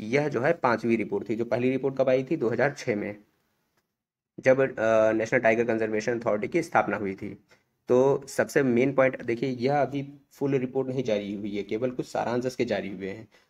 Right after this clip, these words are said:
तो जो टाइगर की संख्या है, वह जो है इकतीस सड़सठ हो गई है। पिछले, पहले कितनी थी? पहले थी उनतीस सड़सठ, यानी कितनी बढ़ गई? दो सौ बढ़ गई। अब देखते हैं, जो, अ,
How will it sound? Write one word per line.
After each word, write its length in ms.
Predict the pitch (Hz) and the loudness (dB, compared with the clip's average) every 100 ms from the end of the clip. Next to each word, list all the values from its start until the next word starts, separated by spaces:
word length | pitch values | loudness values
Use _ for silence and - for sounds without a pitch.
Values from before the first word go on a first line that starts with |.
| _ | _
तो 120 | 110 | -2
जो 120 | 113 120 | 0 0
टाइगर 320 | 120 110 131 | 0 0 0
की 120 | - | -2
संख्या 320 | - 110 113 | -4 -4 -4
है, 380 | 143 123 180 180 | -4 0 -2 -4
वह 280 | 117 107 131 | -8 -2 -2
जो 120 | 139 | -2
है 200 | 123 143 - | -4 -4 -4
इकतीस 380 | 120 117 151 - | -6 -6 -6 -2
सड़सठ 300 | 104 120 110 | -4 -4 -6
हो 80 | |
गई 180 | 98 110 | -6 -6
है। 80 | 101 | -8
पिछले, 300 | - - - | -12 -16 -10
पहले 280 | - 120 131 | -4 0 0
कितनी 300 | 139 139 143 | -2 -4 -4
थी? 180 | 139 214 | -4 -6
पहले 340 | - 113 117 | -6 -4 -4
थी 240 | 113 185 - | -4 -8 -4
उनतीस 360 | 110 107 160 | -6 -4 -4
सड़सठ, 340 | - 95 107 101 - _ _ _ | -2 -2 -4 -6 -12 _ _ _
यानी 200 | 113 123 | -2 0
कितनी 260 | 123 117 135 | -2 -4 0
बढ़ 140 | 131 | 2
गई? 220 | 143 208 | 2 -2
दो 360 | 214 - 117 110 | -4 -8 -4 0
सौ 160 | 113 | 0
बढ़ 140 | 104 95 | 0 -2
गई। 300 | 98 98 110 _ _ _ _ _ _ _ _ _ _ | -6 -8 -12 _ _ _ _ _ _ _ _ _ _
अब 100 | 117 | -2
देखते 260 | 123 123 139 | -2 0 -2
हैं, 340 | 160 185 - - _ | -2 -4 -8 -20 _
जो, 320 | - 127 123 123 | 0 4 4 4
अ, 140 | 123 | -2